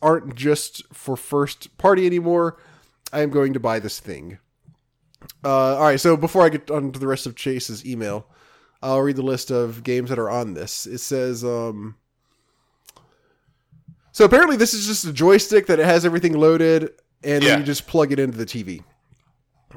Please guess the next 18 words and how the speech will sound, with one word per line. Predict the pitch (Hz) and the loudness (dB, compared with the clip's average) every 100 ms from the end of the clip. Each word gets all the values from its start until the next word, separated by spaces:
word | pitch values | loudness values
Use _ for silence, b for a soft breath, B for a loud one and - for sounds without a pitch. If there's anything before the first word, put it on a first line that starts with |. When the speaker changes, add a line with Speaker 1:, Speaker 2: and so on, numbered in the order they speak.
| - _ - - | -20 _ -20 -14
Speaker 1:
He | 143 | -12
says, | 135 156 147 - | -2 2 2 0
"The | 139 | -6
full | - 190 | 0 2
list | 180 175 | 2 0
of | 143 | -4
games, | 135 127 120 - - B B B B B | -2 -2 -4 -10 -16 B B B B B
nineteen | 143 226 220 262 247 | 2 2 2 -2 -2
forty, | - 226 233 | 0 2 2
f-, | 220 - | -2 -4
or | 170 151 | 2 2
as | 147 139 | 2 -2
he | 156 | -4
says, | 113 104 b b | -6 -10 b b
this | 175 | 2
article | 202 202 180 156 | 6 4 4 -2
from | 147 | -4
Kotaku | 139 151 156 135 98 | -6 -2 -2 -2 -8